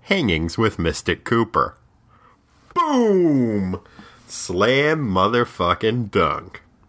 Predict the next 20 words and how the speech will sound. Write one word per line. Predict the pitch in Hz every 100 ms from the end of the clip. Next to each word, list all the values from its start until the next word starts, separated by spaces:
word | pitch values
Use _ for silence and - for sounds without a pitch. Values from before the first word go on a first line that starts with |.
| _ _ -
Now, | 196 185 175 165 - _ _ _ _
the | 139 185
reason | 233 262 247 190 147
I | 113
think | - 110 101
this | 98
joke | - 98 87
has | 104
never | 98 90 90
really | 90 90 85
taken | - 82 85
off | 82 82
to | -
the | 82
degree | 78 82 92
I | 82
would | 82 82
like | 92 95
it | 98 -
to | 107 107